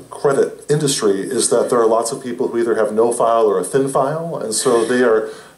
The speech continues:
very hard to ex-, for a bank to extend, uh, credit to because it, it's seen as them not having adequate,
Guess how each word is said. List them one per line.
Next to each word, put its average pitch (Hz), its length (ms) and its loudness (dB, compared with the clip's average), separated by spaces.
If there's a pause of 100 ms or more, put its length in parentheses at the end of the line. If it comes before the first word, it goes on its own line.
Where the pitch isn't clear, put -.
(120)
very 143 500 0
hard 131 300 0
to 113 120 0
ex-, 110 160 0
for 101 360 4
a 95 260 0
bank 107 380 -2
to 104 180 2
extend, 104 480 0
uh, 98 240 -2
credit 107 340 -2
to 127 220 -4
because 101 680 -4 (120)
it, - 260 -10
it's 120 140 -2
seen 123 160 0
as 107 100 0
them 104 140 2
not 104 220 0
having 107 360 -2
adequate, 104 560 -2